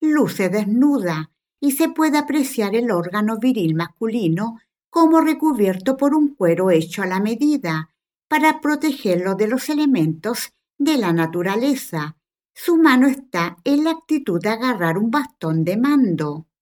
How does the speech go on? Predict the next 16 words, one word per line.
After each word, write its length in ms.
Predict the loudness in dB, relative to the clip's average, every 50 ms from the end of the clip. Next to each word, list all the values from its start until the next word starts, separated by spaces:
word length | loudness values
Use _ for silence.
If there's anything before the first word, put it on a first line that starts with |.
| _ _ _ _ _ _ _ _ _ _ _ _ _ _ _ _ _ _ _ _
Los 380 | 0 2 4 4 2 2 0 0
expertos 1040 | -2 -2 -4 -6 -10 -10 _ -2 0 0 0 0 -4 -4 -2 -2 -2 -2 -4 -8 -8
de 200 | -6 -2 0 0
la 140 | 0 2 2
antropología 960 | 2 2 0 0 0 -2 0 2 2 2 2 2 0 -2 -4 -2 0 0 0
oficial 500 | -2 -2 -2 -2 -2 -2 -2 -2 -2 -2 -2
afirman 800 | -6 -8 -6 -2 0 0 0 0 -2 -2 -2 -2 -2 -4 -6 -10 _ _ _ _ _
que 140 | 0 0 0
se 180 | 2 0 -2
trata 420 | -2 0 0 0 0 2 2 0 0
de 120 | 2 2
un 140 | 2 2 2
hombre 360 | 2 2 0 0 0 0 2
de 140 | 2 2 2
alto 300 | 0 -2 -4 -6 -8 -6
rango 720 | -4 -2 0 2 2 2 2 2 0 0 -2 -4 -6 -10